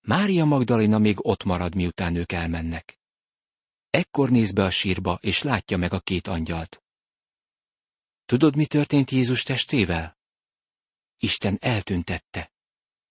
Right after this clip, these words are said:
Nem abban a fizikai testben támasztotta fel Jézust, amelyben meghalt, hanem új szellemi testet adott neki, amilyen az égi angyaloké is. De hogy megmutassa a tanítványainak, hogy él,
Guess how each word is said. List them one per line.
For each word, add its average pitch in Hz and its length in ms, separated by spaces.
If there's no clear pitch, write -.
Nem 190 240
abban 101 260
a 98 60
fizikai 95 480
testben 92 460
támasztotta 92 680
fel 95 180
Jézust, 90 580
amelyben 90 440
meghalt, 87 560
hanem 92 440
új 185 340
szellemi 95 500
testet - 400
adott 92 240
neki, 90 380
amilyen 104 380
az 101 220
égi 175 380
angyaloké 90 600
is. - 420
De 101 140
hogy 95 160
megmutassa 135 580
a 95 60
tanítványainak, 92 880
hogy 87 220
él, 117 440